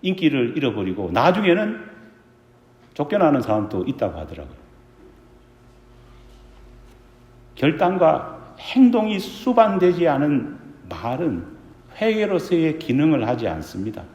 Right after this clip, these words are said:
사탄은 교회가 풍성한 말잔치, 헛소리가 넘치기를 원합니다.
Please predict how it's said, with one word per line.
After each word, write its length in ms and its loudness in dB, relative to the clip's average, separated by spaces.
사탄은 560 2
교회가 640 6
풍성한 1080 4
말잔치, 880 4
헛소리가 680 2
넘치기를 1040 -2
원합니다. 480 -8